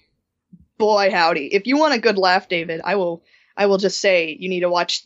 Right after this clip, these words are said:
and for all of you listening, if you really enjoy bad voice acting and wanna rag on it for once, this is coming from, like, king of the dubs here, Jack D. Tyler D is saying, "No, this was bad," and it was hilarious.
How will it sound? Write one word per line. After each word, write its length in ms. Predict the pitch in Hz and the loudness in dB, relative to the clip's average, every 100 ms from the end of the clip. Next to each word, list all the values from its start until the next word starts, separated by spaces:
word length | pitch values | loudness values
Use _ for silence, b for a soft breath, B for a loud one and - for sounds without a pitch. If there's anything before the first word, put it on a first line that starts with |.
| - | -8
and 240 | - 180 196 | -4 -2 -4
for 200 | - 240 | 0 2
all 180 | 233 247 | 2 2
of 80 | 254 | 2
you 160 | 247 | 0
listening, 560 | 214 214 - 226 175 156 | 0 -2 -2 0 0 -2
if 240 | 180 180 | -6 -6
you 340 | 196 196 202 196 | -6 -6 -8 -12
really 500 | 180 175 202 208 208 | -18 -4 0 2 2
enjoy 640 | 202 190 196 196 196 170 - - | 0 0 0 2 2 0 -6 -6
bad 300 | 185 180 190 | 0 2 2
voice 320 | 185 190 190 | 0 0 2
acting 340 | 180 175 180 165 | 0 0 -4 -6
and 80 | |
wanna 240 | 175 175 156 | -4 -4 -2
rag 320 | 160 180 180 | 0 0 0
on 160 | 156 160 | -4 -8
it 140 | - | -8
for 100 | 175 | -6
once, 300 | 160 156 - | -6 -8 -2
this 200 | 285 277 | -2 0
is 220 | 311 - | -4 -4
coming 280 | - 294 247 | 0 2 2
from, 360 | 240 247 208 180 B B 208 | 2 2 0 -2 B B -2
like, 300 | 202 185 - _ _ | -2 -2 -16 _ _
king 240 | - 262 247 | -2 2 2
of 80 | |
the 80 | 214 | 2
dubs 440 | 196 196 233 202 202 | 2 2 2 0 -6
here, 380 | 208 165 160 | -2 0 0
Jack 440 | 160 175 196 226 214 | -4 -2 0 0 0
D. 180 | 233 247 | -4 -4
Tyler 380 | 254 247 220 | 0 0 2
D 180 | 208 240 | 0 -2
is 140 | 208 - | -2 -2
saying, 360 | 220 208 190 | 0 0 0
"No, 200 | 190 196 | 2 0
this 180 | 175 190 | 0 -4
was 140 | 226 | -6
bad," 500 | 190 185 196 175 170 - | -2 2 2 0 -2 -4
and 120 | 185 | -4
it 80 | 180 | -4
was 160 | 180 | -6
hilarious. 880 | - 175 165 208 160 147 156 - - | -4 0 2 2 0 -4 -6 -8 -10